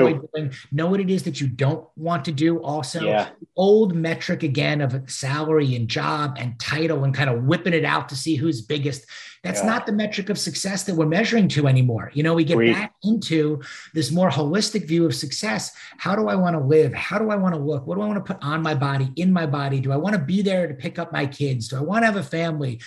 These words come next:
Speaker 1: Which one of us is making money? How much, by the way? I mean,
Speaker 2: Yes.
Speaker 1: some of these guys have been, they're dying at their desk, man. We've seen it. You're training them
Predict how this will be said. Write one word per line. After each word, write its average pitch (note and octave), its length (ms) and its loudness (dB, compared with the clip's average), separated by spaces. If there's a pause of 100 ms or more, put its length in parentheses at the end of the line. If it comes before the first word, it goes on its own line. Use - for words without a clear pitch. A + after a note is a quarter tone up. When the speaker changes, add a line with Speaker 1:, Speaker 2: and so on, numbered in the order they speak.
(180)
Speaker 1:
Which - 220 2
one A#3 120 6
of A3 80 4
us A3+ 160 2
is E3+ 120 -2
making F#3+ 320 4
money? F#3 260 4
How F#3+ 240 0
much, A3 400 2
by D3+ 160 0
the D3 120 0
way? B2+ 220 0
I C#3 60 -4
mean, D3 240 -2 (160)
Speaker 2:
Yes. C#3 200 2
Speaker 1:
some E3+ 120 8
of C#4 60 2
these - 200 -10
guys A3 200 -2
have G3+ 80 0
been, F#3+ 220 0
they're E3+ 180 -2
dying G3+ 360 0
at A#3+ 80 -4
their A#3 100 0
desk, A3 400 -4
man. E3+ 240 -2
We've F#3 140 -4
seen B3+ 260 -4
it. E3+ 80 -2
You're E3 140 -4
training A3+ 380 -2
them - 160 -10